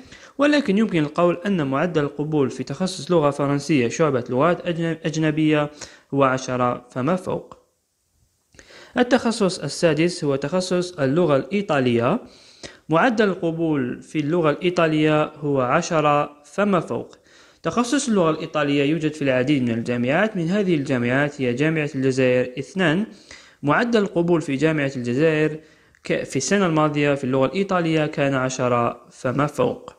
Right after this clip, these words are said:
التخصص السابع هو تخصص اللغة الألمانية. معدل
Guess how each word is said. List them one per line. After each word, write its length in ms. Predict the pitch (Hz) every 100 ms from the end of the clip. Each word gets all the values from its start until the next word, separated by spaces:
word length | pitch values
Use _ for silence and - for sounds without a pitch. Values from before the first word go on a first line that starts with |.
| _ _ _ - - - _ 160
التخصص 760 | 156 208 185 175 170 151 - 156
السابع 600 | 131 - 208 175 180 180
هو 160 | 147
تخصص 580 | 131 151 190 190 185 180 -
اللغة 360 | 147 156 196 185
الألمانية. 840 | 180 190 185 175 143 120 131 190 - - - - _ 143
معدل 500 | 135 214 208 196